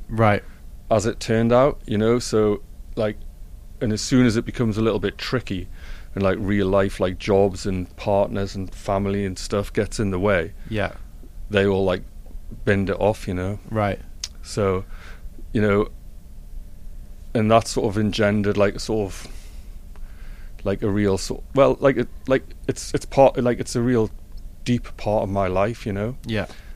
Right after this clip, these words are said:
Speaker 2: And I do feel a bit prickly when, uh, I see people trying to, like, use surfing in what I perceive to be the wrong way. And that is what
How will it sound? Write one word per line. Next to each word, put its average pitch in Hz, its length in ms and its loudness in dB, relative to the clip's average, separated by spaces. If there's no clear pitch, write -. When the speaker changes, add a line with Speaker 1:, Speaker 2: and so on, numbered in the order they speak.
Speaker 2:
And 104 280 2
I 107 120 2
do 113 220 2
feel 113 280 2
a 110 60 2
bit 110 200 -2
prickly 117 440 -2
when, 107 360 0
uh, 107 400 -2
I 110 40 -4
see 107 480 0
people 113 240 -2
trying 110 340 0
to, 110 240 0
like, 101 200 2
use 110 380 4
surfing 101 440 2
in 98 160 0
what 101 240 4
I 110 140 6
perceive 101 520 -4
to 92 100 -10
be 95 180 -2
the 92 140 -2
wrong 92 240 0
way. 95 200 4
And 117 140 4
that 117 220 6
is 98 120 0
what 107 220 6